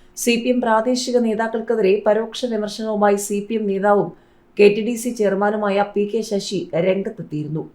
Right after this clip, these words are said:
മണ്ണാർക്കാട് നഗരസഭയുടെ ആയുർവേദ ഡിസ്പെൻസറി ഉദ്ഘാടന ചടങ്ങിലായിരുന്നു ശശിയുടെ പരാമർശം. "കൊച്ചി പഴയ കൊച്ചി അല്ലെങ്കിലും ബിലാൽ പഴയ ബിലാൽ തന്നെയെന്ന്" പറഞ്ഞാണ് പ്രസംഗം അവസാനിപ്പിച്ചത്. നിയമസഭാ പ്രതിപക്ഷ ഉപനേതാവ് പി കെ കുഞ്ഞാലിക്കുട്ടിയുടെ സാന്നിധ്യത്തിലായിരുന്നു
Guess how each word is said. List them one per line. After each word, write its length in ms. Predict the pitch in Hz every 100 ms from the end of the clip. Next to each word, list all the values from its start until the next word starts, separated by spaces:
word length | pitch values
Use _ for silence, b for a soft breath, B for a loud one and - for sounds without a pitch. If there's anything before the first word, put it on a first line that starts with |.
| _ -
മണ്ണാർക്കാട് 640 | 180 190 214 214 226 226
നഗരസഭയുടെ 720 | 214 220 220 220 220 208 - 185
ആയുർവേദ 460 | 196 214 226 226
ഡിസ്പെൻസറി 640 | 208 202 - 208 202 208 208
ഉദ്ഘാടന 540 | 185 170 202 214 214
ചടങ്ങിലായിരുന്നു 600 | 208 185 190 202 190 202
ശശിയുടെ 460 | 202 180 170 202 196
പരാമർശം. 560 | 165 160 160 160 - - b b b b -
"കൊച്ചി 260 | 190 -
പഴയ 300 | 226 208 214
കൊച്ചി 320 | 208 180 202
അല്ലെങ്കിലും 480 | 214 196 202 196 190
ബിലാൽ 260 | 185 202 208
പഴയ 280 | 208 208 208
ബിലാൽ 440 | 175 190 202 202
തന്നെയെന്ന്" 300 | 196 202 202
പറഞ്ഞാണ് 380 | 190 185 185 185
പ്രസംഗം 420 | 175 175 196 185
അവസാനിപ്പിച്ചത്. 680 | 156 165 180 170 147 151 147 - b b b b b
നിയമസഭാ 520 | 202 226 254 262 262 262
പ്രതിപക്ഷ 420 | 233 208 226 226 -
ഉപനേതാവ് 800 | - 175 214 214 196 202 202 214
പി 140 | 196
കെ 140 | 190
കുഞ്ഞാലിക്കുട്ടിയുടെ 760 | 220 190 196 202 208 202 208 208
സാന്നിധ്യത്തിലായിരുന്നു 960 | 208 190 185 196 202 208 208 185 170